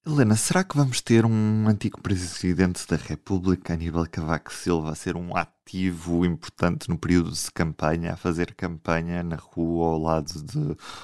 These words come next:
Luís Montenegro, ou isto já estamos a ir um bocadinho mais além?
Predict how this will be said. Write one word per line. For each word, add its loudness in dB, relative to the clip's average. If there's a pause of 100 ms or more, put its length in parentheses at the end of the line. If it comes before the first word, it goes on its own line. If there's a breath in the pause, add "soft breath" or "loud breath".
(140 loud breath)
Luís 4
Montenegro, 0
ou 2
isto -4
já 2
estamos -4
a 4
ir 4
um 0
bocadinho 0
mais -2
além? 0